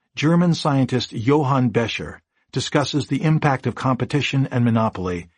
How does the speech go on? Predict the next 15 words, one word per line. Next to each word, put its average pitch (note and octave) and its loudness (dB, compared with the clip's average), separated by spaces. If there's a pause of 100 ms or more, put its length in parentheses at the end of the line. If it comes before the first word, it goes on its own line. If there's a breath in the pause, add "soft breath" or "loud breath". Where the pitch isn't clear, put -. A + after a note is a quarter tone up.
(120)
in B2+ 0
his A2+ 0 (340)
Political B2+ 0
Discourse. F#2+ -6 (960)
Seventeen C#3+ 0
seventy-eight. G#2+ -2 (640 loud breath)
Adam C#3+ 2
Smith - 0 (140)
describes C3+ -2
how A#2 0
perfect F3 -2
competition G#2+ -2 (320 soft breath)
maximizes F#2 -2
social G2+ -2
welfare. A2+ -4